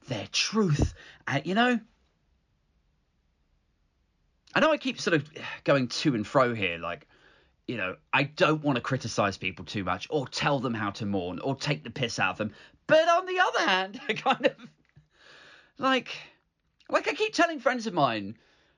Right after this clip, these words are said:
I wanna lean more into the comedy, piss take, humorist side of podcasting and politics, rather than the just, you know, humorless, cold, hard,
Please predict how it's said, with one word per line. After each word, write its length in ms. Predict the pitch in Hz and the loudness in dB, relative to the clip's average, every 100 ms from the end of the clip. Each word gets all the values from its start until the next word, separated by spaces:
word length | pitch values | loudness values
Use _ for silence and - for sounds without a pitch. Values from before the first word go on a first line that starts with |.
| _ | _
I 100 | 185 | 2
wanna 280 | 202 233 254 | 4 2 0
lean 280 | 220 202 180 | -2 -2 2
more 240 | 160 160 | 4 6
into 180 | 147 147 | 4 0
the 100 | 131 | -8
comedy, 600 | - - 139 131 123 113 | -6 0 0 0 -6 -10
piss 340 | 113 165 147 - | -8 -6 -6 -6
take, 380 | 131 101 98 | -4 -4 -6
humorist 800 | - - 165 156 135 110 - - | -12 -8 0 2 2 -2 -6 -14
side 580 | - - 95 73 69 - _ _ _ _ _ _ _ _ - | -10 -4 -4 -6 -12 -18 _ _ _ _ _ _ _ _ -6
of 200 | 104 - | -6 -4
podcasting 960 | - 104 - 110 76 - - 69 - - _ _ - | -2 -2 0 -2 -2 -8 -10 -10 -12 -20 _ _ -8
and 260 | 107 98 | -8 -8
politics, 560 | - 120 90 - 65 - _ _ - | -2 -2 -2 -6 -12 -14 _ _ -10
rather 440 | 208 285 254 208 | 2 2 2 -2
than 220 | 202 180 151 | -2 0 2
the 80 | |
just, 320 | 139 151 - - | 0 -2 -4 -6
you 140 | 151 | -6
know, 80 | 160 - | -6 -10
humorless, 920 | - - 185 151 151 285 - - - - - - - - | -14 -4 2 4 4 4 2 -6 -12 -14 -20 -20 -20 -14
cold, 560 | - - 165 127 87 - | -4 2 4 4 -2 -10
hard, 600 | - 180 147 101 65 - | -2 2 2 0 -8 -6